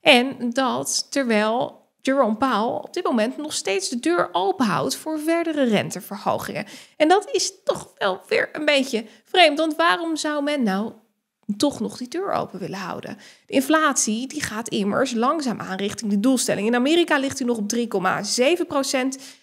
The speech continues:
Zou ook een langjarig gemiddelde van twee procent moeten hebben, dus het ligt er nog wel boven. Maar ook daar wordt er dus, nou ja, toch met enige voorzichtigheid gehandeld op dit moment. En de vraag is dus hoe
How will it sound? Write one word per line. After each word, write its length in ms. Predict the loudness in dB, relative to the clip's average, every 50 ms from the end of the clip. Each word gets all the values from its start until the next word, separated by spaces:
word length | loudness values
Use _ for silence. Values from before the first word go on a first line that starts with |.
| _ _ _
Zou 380 | 4 4 6 6 6 4 2
ook 260 | 2 2 2 0 -2 -8 -18 -20 _ _ _
een 320 | 0 2 2 2 2 0 -6
langjarig 800 | -4 0 4 6 6 6 6 6 4 2 2 2 2 0 -4 -6
gemiddelde 360 | -4 -2 -2 -2 -2 -2 -4
van 140 | -4 -4 -2
twee 240 | 0 2 2 2 0
procent 460 | 0 -2 -2 0 0 0 -2 -2 -2
moeten 240 | -2 -2 0 0 0
hebben, 260 | 0 0 0 -2 -2
dus 160 | -4 -8 -14
het 80 | -14 -12
ligt 240 | -10 -8 -6 -6 -2
er 60 | -2
nog 180 | -2 -2 -2
wel 220 | -2 -2 -2 -2 -2
boven. 400 | 0 2 2 2 2 0 -2 -4 -4 -10 -20 -20 -20 _ _
Maar 360 | 4 6 6 6 6 2 -4 _
ook 280 | 2 2 2 2 0 0
daar 300 | 2 4 4 4 4 2
wordt 300 | 2 0 0 0 -2 -2
er 180 | 0 0 0 0
dus, 300 | -2 -2 -2 -4 -6 -8 -12 _ _ _ _ _ _ -4
nou 160 | 0 2 4 4
ja, 220 | 4 4 4 4 4 4
toch 160 | 4 4 4
met 160 | 2 2 2
enige 380 | 2 0 0 0 -2 -4 -2 0
voorzichtigheid 1000 | 2 2 2 4 4 4 4 4 2 -2 -4 -2 0 2 2 4 2 2 0 -2
gehandeld 800 | -4 -4 -2 0 0 0 0 0 0 0 -2 -4 -4 -6 -6 -2
op 200 | 0 2 2 2
dit 160 | 2 0 0
moment. 480 | 0 -2 -2 -4 -6 -4 -4 -4 -4 -4 -8 -14 -20 -20 _ _ _
En 100 | 2 4
de 80 | 4 4
vraag 460 | 4 2 0 0 0 -2 -4 -4 -2
is 240 | -2 -2 -2 -4 -4
dus 340 | -4 -4 -4 -4 -6 -10 -16 _ _
hoe 520 | _ _ 2 4 6 8 6 6 4 2